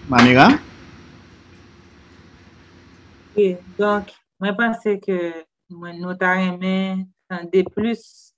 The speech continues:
Speaker 2: dans e m sou panèl de se pou ta pale de nan, nan travay la, ki sa ke nou menm nou fè, ki sa ki mennen nou fè travay sa,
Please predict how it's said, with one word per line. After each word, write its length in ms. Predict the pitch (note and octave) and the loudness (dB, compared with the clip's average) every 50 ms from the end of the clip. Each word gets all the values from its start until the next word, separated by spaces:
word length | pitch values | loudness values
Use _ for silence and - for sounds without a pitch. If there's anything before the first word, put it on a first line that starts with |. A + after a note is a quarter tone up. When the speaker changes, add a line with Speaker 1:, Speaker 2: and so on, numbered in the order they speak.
| _ - | _ -16
Speaker 2:
dans 360 | F3 E3+ E3+ E3 D#3+ D#3 - _ _ _ _ | -12 -10 -10 -10 -10 -12 -16 _ _ _ _
e 160 | - E3+ E3 E3 | -10 -8 -8 -8
m 80 | E3 D#3+ - | -8 -8 -8
sou 120 | - E3+ | -8 -6
panèl 280 | - E3+ E3+ E3+ E3+ E3+ | -4 -4 -4 -4 -4 -4
de 100 | D#3 E3 E3 | -6 -6 -6
se 160 | - - F3+ | -4 -6 -4
pou 160 | F3+ - E3 D#3+ | -4 -4 -6 -4
ta 120 | - E3+ D#3+ D#3+ | -4 -6 -4 -4
pale 340 | - D#3+ D#3+ D#3+ E3 E3+ E3+ E3+ | -4 -4 -4 -2 -2 -2 -2 -2
de 120 | E3 D#3+ D#3+ | -4 -8 -6
nan, 220 | E3 F3 F3 F3 F#3 | -6 -4 -4 -2 0
nan 160 | G3 G3+ G3 | 0 0 0
travay 460 | G3 F#3 F#3 F3 E3+ E3 D#3 D3+ D3+ D3+ | 0 0 -2 -2 -2 -4 -6 -6 -8 -6
la, 220 | E3 E3 D#3+ D3+ D3+ - _ _ _ _ _ _ | -6 -6 -6 -6 -8 -14 _ _ _ _ _ _
ki 160 | - - F#3+ F#3 | -4 -2 -2 -2
sa 200 | F#3 - F#3 F3 F3+ | -2 -2 -4 -4 -2
ke 120 | - F3 | -4 -4
nou 240 | E3+ E3+ E3 - E3 | -6 -6 -10 -14 -12
menm 260 | E3+ F3 F3+ F3+ F3+ | -8 -6 -4 -4 -4
nou 160 | F3+ F3 F3 - | -4 -6 -10 -8
fè, 200 | _ - F3+ F3+ | _ -4 -4 -4
ki 120 | F3+ F#3 F#3+ | -4 -6 -8
sa 160 | F#3 F3 E3 E3 | -6 -6 -6 -6
ki 160 | - - D#3+ | -8 -12 -16
mennen 480 | D#3+ D#3+ D#3 D#3 D#3+ E3 E3 E3+ E3+ E3+ | -16 -18 -20 -20 -18 -16 -12 -10 -10 -10
nou 200 | E3+ E3+ - - | -10 -14 -10 -6
fè 120 | - F3 F3 | -6 -4 -4
travay 440 | - E3+ E3 D#3+ D3+ D3+ D3+ D3+ D3 D3 | -4 -2 -2 -2 -2 -4 -4 -6 -6 -8
sa, 240 | - D#3+ D3+ D3+ | -8 -6 -6 -6